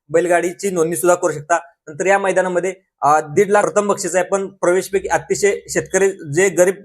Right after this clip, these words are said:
गरीब ब-, बैलगाडा मालक आहे, तो बैलगाडा मालक सुद्धा इथं धावण्यासाठी यावं म्हणून या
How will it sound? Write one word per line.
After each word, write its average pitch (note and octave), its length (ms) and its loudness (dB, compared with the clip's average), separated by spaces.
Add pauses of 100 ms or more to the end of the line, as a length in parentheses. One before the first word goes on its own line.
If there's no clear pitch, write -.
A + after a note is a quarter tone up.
(480)
गरीब F#3 260 0
ब-, G3 160 2
बैलगाडा F#3+ 300 2
मालक F3+ 260 0
आहे, F#3 100 0
तो - 440 -4
बैलगाडा F#3+ 360 0
मालक F#3 200 -2
सुद्धा F3+ 220 -2
इथं F3+ 200 0
धावण्यासाठी E3+ 480 0
यावं E3+ 440 2
म्हणून F3 380 -4
या F#3 240 4